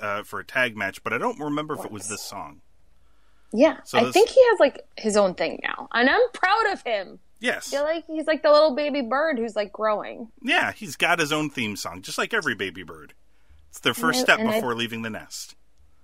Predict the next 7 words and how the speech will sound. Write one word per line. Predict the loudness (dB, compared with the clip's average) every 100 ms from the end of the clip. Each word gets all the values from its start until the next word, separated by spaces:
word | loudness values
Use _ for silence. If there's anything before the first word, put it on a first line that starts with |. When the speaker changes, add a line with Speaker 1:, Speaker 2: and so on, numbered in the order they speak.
| -6
Speaker 2:
I | 2 4
know. | 6 4 0 -2 -8 -20 -20 -20 -20 -20 0
Speaker 1:
Um, | 6 6 8 6
Speaker 2:
Ugh, | 4 2
he's | -16 -4
taking | 4 6 8 8
leaps. | 6 2 -6 -6